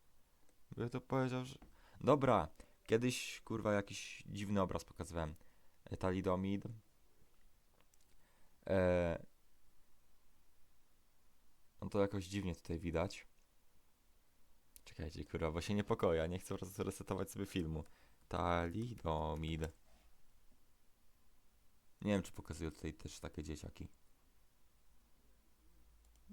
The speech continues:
Nie wiem, niech się nie zorientuje, kurwa, to nie jest film pornograficzny. Dobra, bo... Białe kryształy.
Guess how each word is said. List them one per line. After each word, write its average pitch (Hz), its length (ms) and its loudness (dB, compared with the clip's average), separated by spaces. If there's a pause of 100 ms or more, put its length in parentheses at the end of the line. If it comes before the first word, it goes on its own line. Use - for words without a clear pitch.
(140)
Nie 165 220 12
wiem, 98 120 8
niech 104 140 6
się 101 100 0
nie 92 100 2
zorientuje, 82 500 2
kurwa, - 300 -10
to 80 80 -10
nie 78 80 -4
jest 76 120 -10
film 76 140 -10
pornograficzny. - 640 -10 (680)
Dobra, 85 220 0
bo... 80 380 -2 (580)
Białe 92 240 -10
kryształy. - 680 -10